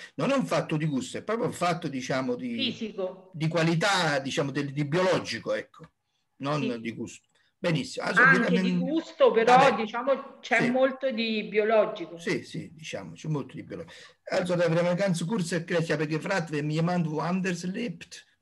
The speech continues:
Speaker 1: zum Beispiel, äh, wechselt seine, die Nation, hm, das Land, und dann eben, äh, hat auch Probleme, weil man ist gewohnt, mit anderen Mikrobiot-, also, mit anderen Mikroorganismen, also in seinem Land. Und dann zum Beispiel, äh,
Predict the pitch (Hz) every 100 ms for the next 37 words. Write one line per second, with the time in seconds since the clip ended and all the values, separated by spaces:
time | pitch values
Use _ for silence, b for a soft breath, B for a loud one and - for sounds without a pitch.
0 | _ - 113 120 120 - 120 113 110 101
1 | 117 - - 107 - 107 107 104 101 104
2 | 131 113 - - 160 175 175 156 - 165
3 | 151 165 160 160 b b b - 123 -
4 | 131 139 151 - _ b b - 117 117
5 | 147 139 143 139 - 131 135 131 131 127
6 | 127 127 135 139 - 180 170 175 139 165
7 | 190 175 143 135 151 156 156 - 131 135
8 | 214 190 156 127 165 180 170 165 156 -
9 | _ _ _ - 143 156 143 131 143 135
10 | - - - - 139 127 156 160 151 151
11 | 143 131 127 135 135 131 127 131 185 196
12 | b b b b 143 147 147 - 143 127
13 | 139 139 135 143 120 135 151 156 175 165
14 | 160 139 135 - 147 135 127 120 113 117